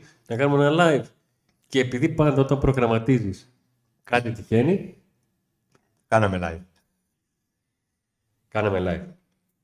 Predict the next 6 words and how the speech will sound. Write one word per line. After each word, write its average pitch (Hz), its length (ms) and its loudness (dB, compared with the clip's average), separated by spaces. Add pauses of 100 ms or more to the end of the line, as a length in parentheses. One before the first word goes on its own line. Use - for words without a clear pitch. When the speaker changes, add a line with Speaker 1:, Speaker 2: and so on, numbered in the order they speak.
(100)
Speaker 1:
Λοιπόν, 107 520 -12 (840)
καλώς 110 240 -6
ήρθατε 123 240 -2
στην - 140 -12
παρέα 98 280 -4
μας. 123 180 -6